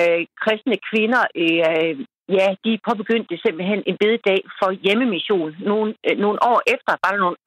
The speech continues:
andre amerikanske kvinder, der sagde, "Vi skal også have en bededag for ydermission." De to bededage voksede så hen ad vejen sammen til én dag. Og,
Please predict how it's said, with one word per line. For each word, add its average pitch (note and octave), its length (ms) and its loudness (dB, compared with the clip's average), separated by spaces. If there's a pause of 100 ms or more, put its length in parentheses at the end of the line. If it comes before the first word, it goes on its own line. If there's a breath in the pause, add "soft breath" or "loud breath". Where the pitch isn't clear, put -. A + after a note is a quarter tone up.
andre C4+ 220 2
amerikanske F#3+ 520 -2
kvinder, A3 260 2
der E3+ 140 -12
sagde, F#3+ 180 2 (520 loud breath)
"Vi A3 100 2
skal G3+ 160 0
også G3 180 -6
have F3+ 140 2
en F3 140 -10
bededag G3 380 2 (120)
for F3 80 2 (140)
ydermission." G3 640 0 (680 loud breath)
De D4+ 60 2 (140)
to D#4+ 100 2 (180)
bededage A#3 560 2 (280)
voksede G#3+ 400 0 (140)
så A3+ 80 2 (140)
hen C#4 160 2
ad E3+ 120 -4
vejen F#3 220 0 (120)
sammen G3+ 280 -2
til - 80 -6 (260)
én C#3 180 -2 (340)
dag. G3+ 140 0 (880 loud breath)
Og, G3 100 0